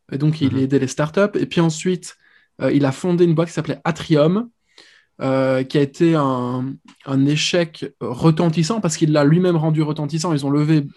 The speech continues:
Speaker 1: beaucoup d'argent et ils ont, ils ont mis la clé sous la porte il y a quelques, euh, il y a quelques, enfin un an, je pense, ou un an et demi,
Speaker 2: Ouais.
Speaker 1: pas, il y a pas si longtemps que
Speaker 2: C'était,
Speaker 1: ça.
Speaker 2: c'était soit juste avant le covid ou pendant le covid, je sais plus, ouais.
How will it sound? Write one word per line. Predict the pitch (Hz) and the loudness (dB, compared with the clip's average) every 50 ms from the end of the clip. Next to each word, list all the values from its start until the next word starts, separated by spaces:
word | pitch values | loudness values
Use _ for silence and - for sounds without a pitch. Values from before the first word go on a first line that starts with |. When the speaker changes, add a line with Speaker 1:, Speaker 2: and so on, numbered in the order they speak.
| - - | -12 -8
Speaker 1:
beaucoup | 147 139 170 160 156 175 | -6 -4 -4 -4 -2 0
d'argent | 156 151 147 143 156 151 165 170 185 208 208 _ _ _ _ _ _ _ _ _ _ _ | 0 0 0 -2 -4 -4 -2 -4 -4 -6 -10 _ _ _ _ _ _ _ _ _ _ _
et | - - 147 143 143 139 139 139 | -2 2 4 6 6 8 6 6
ils | 135 139 139 135 | 4 2 0 0
ont, | 131 - | 0 -2
ils | 147 143 139 151 | -2 -2 0 0
ont | |
mis | 147 160 | 0 0
la | 156 143 | 0 -2
clé | 156 - 165 156 | -2 -2 -4 -4
sous | 156 - 143 | -4 -6 -6
la | 127 123 | -8 -6
porte | - - 151 156 156 156 156 - 139 | -2 0 0 0 0 -2 -6 -8 -6
il | 131 127 | -4 -4
y | 123 | -4
a | 120 | -4
quelques, | - 151 135 135 - - | -4 -4 -6 -6 -4 -4
euh, | 139 131 127 127 120 117 127 135 135 _ _ _ _ _ - - _ _ _ _ _ _ - - 117 117 113 110 113 110 110 113 113 113 107 | -4 -2 -2 -4 -4 -6 -6 -10 -14 _ _ _ _ _ -20 -20 _ _ _ _ _ _ -10 -8 -6 -6 -6 -6 -6 -8 -8 -8 -10 -10 -8
il | 120 127 | -8 -8
y | |
a | 123 | -6
quelques, | 123 - 143 135 - - - 135 139 131 127 123 127 123 - - - - - - 139 - | -4 -4 -4 -4 -4 -6 -4 -4 -4 -4 -4 -6 -8 -8 -10 -10 -12 -12 -12 -14 -16 -18
enfin | 117 - - 123 107 87 | -14 -12 -10 -10 -8 -2
un | 120 139 147 147 | 0 0 2 2
an, | 151 160 170 170 | 2 2 0 0
je | 160 - | -2 -4
pense, | - 151 156 156 | -4 -4 -4 -4
ou | 147 131 | -4 -6
un | 131 | -4
an | 135 127 135 | -4 -2 0
et | |
demi, | 143 151 156 165 | 2 4 4 4
Speaker 2:
Ouais. | 175 175 | 2 0
Speaker 1:
pas, | 160 - | -2 -4
il | - - | -6 -6
y | 131 | -6
a | 135 | -4
pas | 160 165 | -6 -6
si | - - | -4 -4
longtemps | 160 147 104 98 98 | -4 -2 -2 0 0
que | 98 | 0
Speaker 2:
C'était, | 98 95 - | 0 0 -2
Speaker 1:
ça. | 165 196 | -2 -4
Speaker 2:
c'était | - - 107 | -8 -12 -8
soit | - 135 131 131 - - 107 | -6 -6 -6 -6 -6 -8 -8
juste | 101 123 120 - 131 | -6 -6 -4 -2 0
avant | 113 117 | 0 0
le | 117 | 0
covid | - - 110 123 120 117 | 0 -2 -2 -2 -2 -2
ou | 98 | -4
pendant | - 107 104 101 | -4 -4 -4 -4
le | 101 | -4
covid, | 92 - 104 95 98 92 | -6 -6 -8 -8 -8 -10
je | - 95 90 | -12 -16 -18
sais | - - | -18 -18
plus, | - - 85 82 | -16 -16 -14 -14
ouais. | 78 | -14